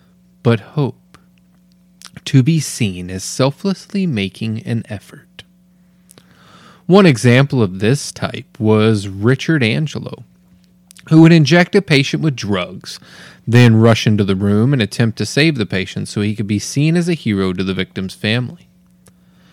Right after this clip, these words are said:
Angelo confessed to killing twenty-five patients. According to Doctor Ken Ken,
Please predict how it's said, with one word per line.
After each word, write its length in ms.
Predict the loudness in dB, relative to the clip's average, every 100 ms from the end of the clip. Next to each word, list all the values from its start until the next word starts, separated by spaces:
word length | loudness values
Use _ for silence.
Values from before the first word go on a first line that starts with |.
| _ _ _ _ _
Angelo 460 | -2 0 2 0 0
confessed 640 | -2 -4 -2 -6 -6 -10
to 60 | -12
killing 360 | -6 -6 -4 -8
twenty-five 800 | -8 -4 -2 -4 -4 -6 -6 -12
patients. 680 | -16 -16 -18 -20 _ -20 -20 _ _ _ _ _ _ _ _ _ _ _ _ _ _ _ _ _ _ _ _ _
According 480 | -4 0 4 4 4
to 80 | 2
Doctor 400 | 2 0 0 -4
Ken 380 | -4 -2 -2 -2
Ken, 420 | -4 -4 -4 -8